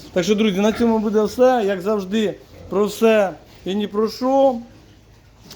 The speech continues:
Е, всім хочу побажати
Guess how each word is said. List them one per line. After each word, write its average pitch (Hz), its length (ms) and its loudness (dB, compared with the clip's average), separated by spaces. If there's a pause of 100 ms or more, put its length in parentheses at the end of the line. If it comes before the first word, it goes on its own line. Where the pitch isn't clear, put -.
(1080)
Е, 175 640 4
всім 226 360 -2
хочу 202 280 -2
побажати 208 800 0